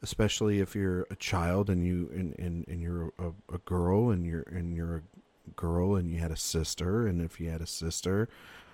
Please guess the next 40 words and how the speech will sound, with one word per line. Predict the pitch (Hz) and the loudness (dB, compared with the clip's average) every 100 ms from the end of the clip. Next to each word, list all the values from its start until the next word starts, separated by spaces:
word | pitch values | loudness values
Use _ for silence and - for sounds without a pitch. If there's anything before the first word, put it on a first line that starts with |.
| - | -10
what | 85 90 90 _ _ | -4 -2 -2 _ _
that | 90 87 104 | -2 0 0
is | 110 - | 0 0
all | 107 107 | 0 0
like. | 101 120 - - | -2 -4 -10 -10
I | 87 | -8
was | 82 | -2
watching | 98 104 - | 0 0 0
the | 95 | -2
film | - 104 98 | -2 -2 -2
last | 95 - | -4 -4
night | 92 | -4
with | 82 78 | -4 -6
my | 78 | -2
wife, | 104 160 156 - - - _ _ _ _ _ _ - | 2 4 4 2 -6 -16 _ _ _ _ _ _ -8
and | 92 85 82 80 76 67 - | -4 -4 -4 -6 -8 -14 -16
she | - - 87 | -12 -8 -6
was | 80 | -6
just | - - | -8 -8
a | 107 | -6
mess | 127 160 127 - - | -2 0 -2 -6 -8
the | - 104 | -6 -6
whole | - 165 160 135 | -2 0 4 4
time, | 120 - 151 120 85 - | 2 -2 0 2 0 0
every | 120 139 139 | 0 2 2
little | 120 117 | 2 2
thing. | - 127 | 2 2
But | 107 101 | 2 0
there | 123 | 2
was | 123 107 - - _ _ _ _ _ - | 2 0 -4 -12 _ _ _ _ _ 0
particularly | 139 - 160 151 147 131 | 2 2 2 4 4 4
the | 127 | 4
moments | 120 123 123 - | 6 4 2 0
where, | - 113 107 101 - _ | 2 4 6 4 0 _
where | - | -4
Saskia | - 107 - - 120 107 | 0 0 0 0 2 4
and | 101 | 4
May | 101 98 95 95 _ _ _ _ | 2 2 0 -4 _ _ _ _
are | 92 95 | -6 -2
arguing | 110 131 147 135 110 98 92 92 | 4 6 6 6 4 4 2 -2